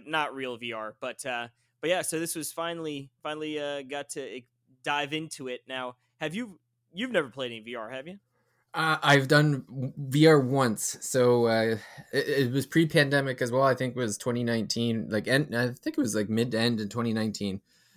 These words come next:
Speaker 2: Uh, a buddy of mine in my, at my work, uh, came strolling in with a, a qu-, I think it was a Quest as well, um,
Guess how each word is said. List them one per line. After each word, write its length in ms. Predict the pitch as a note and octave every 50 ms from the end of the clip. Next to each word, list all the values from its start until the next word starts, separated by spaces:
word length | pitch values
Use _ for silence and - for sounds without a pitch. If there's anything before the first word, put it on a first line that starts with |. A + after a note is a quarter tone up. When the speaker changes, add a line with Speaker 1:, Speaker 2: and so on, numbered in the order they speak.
| _ _ _ _
Speaker 2:
Uh, 160 | - A2 A2 G#2+
a 40 |
buddy 240 | G2+ A2+ B2 C3 B2+
of 60 | A#2
mine 240 | A#2 A#2 A2+ A#2 A#2
in 200 | A2+ A2+ A2 A2+
my, 120 | A2+ A2 -
at 140 | A#2 A2
my 160 | G#2 G#2 A2+ A2
work, 380 | G#2+ A2+ A#2 A#2 A#2 - - - - - - -
uh, 320 | - A#2+ G#2+ G#2+ G#2+ G#2 G#2 G#2
came 260 | - B2 A#2 A2+ A2
strolling 420 | - - D3 C3 B2 B2 B2 B2
in 220 | B2 B2 B2 B2 A#2+
with 240 | A#2+ A#2 - -
a, 180 | A#2+ G#2+ G#2 G#2+ - _ _ _ _ _ _ _ _ _ _ _ _ _ _ _ _ _ _ -
a 100 | G2 G2+
qu-, 160 | - - D#3+ -
I 100 | - D3
think 140 | D3 G3
it 40 | F#3
was 100 | D#3+ B2
a 20 | -
Quest 460 | - C#3+ C3+ C#3 - - - - - - - - - -
as 160 | A#2+ A2 A#2
well, 400 | A#2 A#2+ A#2+ A#2+ A#2+ A2+ - - - - A#2+ B2 -
um, 540 | A#2 G#2+ G#2+ G#2+ G#2 G#2 G2+ G#2 G#2+ G#2